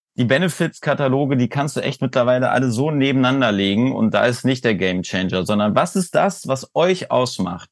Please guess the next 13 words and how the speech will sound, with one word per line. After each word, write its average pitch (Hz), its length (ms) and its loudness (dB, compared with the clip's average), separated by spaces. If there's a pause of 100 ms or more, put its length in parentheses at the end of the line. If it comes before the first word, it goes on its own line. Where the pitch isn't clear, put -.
Also 135 320 0 (460)
wo 190 280 2
unterzeichnen 151 760 2
die 87 120 0
für? 78 380 -10
Ja? 139 380 -6
Das 123 300 -4
will 104 200 -2
ich 110 100 -2
da 110 140 -2
nochmal 113 220 2
unterstreichen 101 640 -2
und 117 160 0